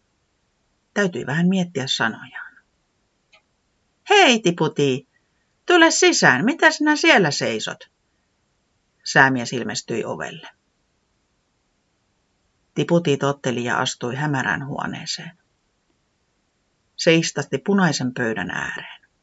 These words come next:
Säämies kohensi puuhellaan sytyttämäänsä tulta ja katosi sitten ruokavarastoon. "Tahdatko porkkanan?" se kysyi vieraanvaraisesti.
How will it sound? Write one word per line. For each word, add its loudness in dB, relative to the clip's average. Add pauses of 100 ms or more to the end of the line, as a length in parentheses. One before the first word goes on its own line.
(1700)
Säämies 2
kohensi -2
puuhellaan -2
sytyttämäänsä -4 (120)
tulta -2 (680)
ja 2
katosi 0
sitten -4
ruokavarastoon. -6 (1700)
"Tahdatko 6
porkkanan?" 6 (1000)
se 0
kysyi 2
vieraanvaraisesti. -2